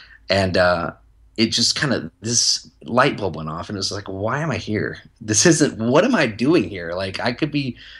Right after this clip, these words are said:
I could be farming out for other jobs or, or talking to clients. Like, maybe, maybe it's time to look into this whole freelance thing and see how it works."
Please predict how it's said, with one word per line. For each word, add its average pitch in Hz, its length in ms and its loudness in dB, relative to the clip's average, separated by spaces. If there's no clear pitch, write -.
I 127 100 6
could 139 160 -2
be 127 80 2
farming 123 420 4
out 120 240 0
for 107 120 -2
other 104 160 -2
jobs 98 500 -6
or, 87 160 -4
or 87 280 -4
talking 101 360 -2
to 87 60 -4
clients. 90 420 -4
Like, 80 140 -2
maybe, 107 480 2
maybe 117 240 4
it's 113 200 2
time 113 220 4
to 110 60 4
look 110 180 2
into 104 140 4
this 101 160 2
whole 104 140 2
freelance 95 420 -2
thing 85 120 -4
and 82 100 -6
see 87 100 -4
how 90 180 6
it 73 120 0
works." 95 360 0